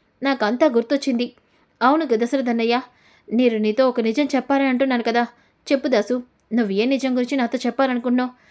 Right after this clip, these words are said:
"దశరథన్నయ్య, జోష్న మీ కన్న కూతురు కాదు.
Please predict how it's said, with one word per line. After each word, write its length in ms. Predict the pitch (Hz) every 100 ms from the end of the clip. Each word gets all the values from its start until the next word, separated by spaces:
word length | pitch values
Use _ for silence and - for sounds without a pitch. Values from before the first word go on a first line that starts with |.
| - -
"దశరథన్నయ్య, 600 | 208 226 277 254 233 247 247 - _ _ _
జోష్న 440 | 202 208 233 247 277
మీ 140 | 262
కన్న 300 | 240 233 247
కూతురు 320 | 285 240 254
కాదు. 320 | 269 240 240